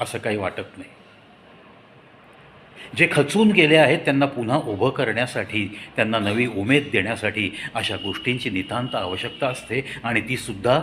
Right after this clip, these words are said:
सत्वरतेने. जितक्या लवकर तुम्ही ही मदत तिथं पोहोचवाल, तितके तुम्हाला लवकर अश्रू पुसल्याचं समाधान लाभतं. मंदिरात भक्तिभावाने तुम्ही आम्ही जातो.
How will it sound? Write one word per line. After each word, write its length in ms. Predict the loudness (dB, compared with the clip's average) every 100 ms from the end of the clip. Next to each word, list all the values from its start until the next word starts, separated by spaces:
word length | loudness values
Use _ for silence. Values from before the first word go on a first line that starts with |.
| -2 -14 -12 -4
सत्वरतेने. 800 | -2 -2 2 4 4 0 -4 -8 -16 -20 -20 -20 -20 -20 -20 -20 -20 -20 -20 -20 -20 -20 -4
जितक्या 320 | -2 2 4 6
लवकर 400 | 6 6 4 4
तुम्ही 240 | 4 4
ही 80 | 4
मदत 420 | 4 2 -2 -4
तिथं 180 | -6 -6
पोहोचवाल, 580 | -2 -4 -2 2 2 0 -8 -20 -20 -20 -20 -20 _ -20 _ -10 -8 -8 -10 -6
तितके 640 | -6 -2 0 0 -2 -8 -6 -6 -6 -12 -18 -20 -6 -2
तुम्हाला 380 | 2 4 6
लवकर 480 | 6 4 2 0 -4 -2
अश्रू 300 | -4 -2 -2
पुसल्याचं 640 | -2 -2 0 2 2 0 -4 -4 -4 -2
समाधान 500 | 0 0 2 0 0
लाभतं. 360 | -4 -8 -20 -20 -20 -20 -20 -20 -20 -20 -20 -20 -20 -20 -20 -20 -20 -20 -20 -2
मंदिरात 460 | 0 4 6 6 4
भक्तिभावाने 760 | 0 0 2 2 4 4 4
तुम्ही 280 | 2 0 2
आम्ही 240 | 4 4 2
जातो. 420 | 2 0 -6